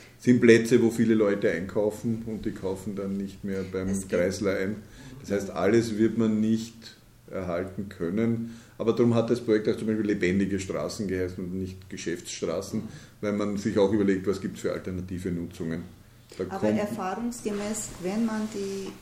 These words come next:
Speaker 2: Bereiche für die Öffentlichkeit gewinnt, je mehr diese Bereiche für die Öffentlichkeit sind,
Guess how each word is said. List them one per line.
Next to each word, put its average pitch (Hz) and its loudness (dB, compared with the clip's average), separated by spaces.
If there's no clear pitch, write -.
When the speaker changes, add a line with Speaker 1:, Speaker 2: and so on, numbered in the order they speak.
Speaker 2:
Bereiche 165 -4
für 170 -10
die 165 -6
Öffentlichkeit 208 -4
gewinnt, 139 -6
je 196 4
mehr 208 2
diese 196 -2
Bereiche 175 -2
für - -12
die - -2
Öffentlichkeit 214 -2
sind, 220 -2